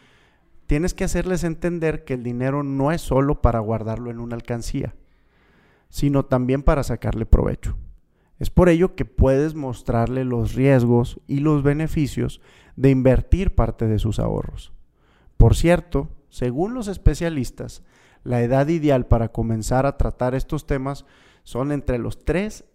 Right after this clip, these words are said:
y los cinco años. Eso sí, trata de hacerlo de la manera más simple y más clara posible. Ten en cuenta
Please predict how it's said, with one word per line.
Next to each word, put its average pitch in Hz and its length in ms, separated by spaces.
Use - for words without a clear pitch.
y 131 100
los 117 200
cinco 127 420
años. 117 440
Eso 175 220
sí, 214 140
trata - 380
de 147 80
hacerlo 131 340
de 139 80
la 117 120
manera 117 340
más 131 320
simple 139 520
y 123 60
más 117 260
clara 117 380
posible. 123 520
Ten 147 200
en 202 100
cuenta 170 580